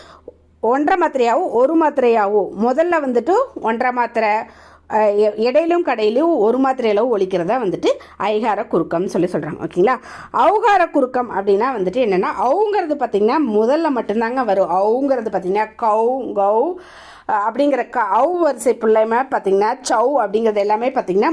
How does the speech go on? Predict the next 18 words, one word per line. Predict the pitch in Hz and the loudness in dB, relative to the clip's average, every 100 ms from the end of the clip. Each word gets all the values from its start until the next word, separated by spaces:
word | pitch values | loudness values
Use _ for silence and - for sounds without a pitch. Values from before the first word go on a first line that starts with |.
| 233 | 0
முதல்ல | 202 226 285 247 | 0 0 -2 -2
மட்டும்தான் | 202 190 208 240 | -4 -4 -2 -2
வரும். | 202 170 143 | -2 -4 -6
ஓகேங்களா? | 156 170 202 247 - - - - | -4 0 0 0 -6 -20 -20 -6
அது | 302 339 359 | -2 0 0
வந்துட்டு | 349 381 311 | -2 0 2
ஔங்கிறது | 285 403 403 359 | 2 2 0 0
என்னங்க, | 285 254 262 | -2 0 -2
நெடில். | 277 233 240 294 294 | 0 2 2 2 2
So, | 294 233 | 0 0
ரெண்டு | 214 262 320 349 277 233 220 | 2 2 2 2 0 0 0
மாத்திரை | 214 214 240 | 0 0 0
அளவுல | 247 208 202 247 | 0 2 0 0
வந்து | 220 226 | 0 0
முழுமையா | 269 208 220 240 226 220 403 - - - | 2 2 2 2 2 0 -2 -8 -20 -6
ஒலிக்கணும். | 202 262 320 302 208 196 349 - - | -2 0 0 -2 -2 -2 -2 -6 -8
ஆனா | 240 277 330 370 | -4 -2 0 0
வந்துட்டு | 302 254 269 | -2 -2 0